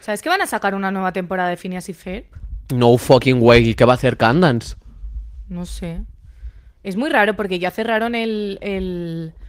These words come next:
Speaker 1: o sea, ya cerraron la serie, ¿sabes?
Speaker 2: ¿Cómo la cerraron?
Speaker 1: Tía, pues, eh, pusieron a ellos en el futuro y Ferb estaba saliendo con Vanessa, lo cual es bastante raro porque se llevan muchos años.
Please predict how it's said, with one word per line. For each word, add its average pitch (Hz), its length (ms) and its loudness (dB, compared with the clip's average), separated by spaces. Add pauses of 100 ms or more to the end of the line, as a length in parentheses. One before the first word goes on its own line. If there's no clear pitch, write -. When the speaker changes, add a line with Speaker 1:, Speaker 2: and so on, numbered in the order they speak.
Speaker 1:
o - 40 -20
sea, 214 120 -2
ya 202 120 2
cerraron 247 360 0
la 185 140 0
serie, 190 400 -6
¿sabes? 185 760 -6
Speaker 2:
¿Cómo 143 240 2
la 120 120 0
cerraron? 123 540 0 (580)
Speaker 1:
Tía, 220 280 0
pues, 220 500 -2
eh, 202 380 -2
pusieron 202 520 -6
a 208 120 -2
ellos 208 220 -6
en 240 80 -6
el 240 100 -6
futuro 226 680 -4
y 208 100 -8
Ferb 202 280 -8
estaba 190 260 -6
saliendo 208 280 -6
con 180 160 -8
Vanessa, 180 380 -6
lo 196 100 -6
cual 180 160 -6
es 170 80 -8
bastante 170 440 -8
raro 165 320 -6
porque 185 200 -14
se 165 120 -8
llevan 165 280 -6 (480)
muchos 180 560 -6
años. 170 540 -12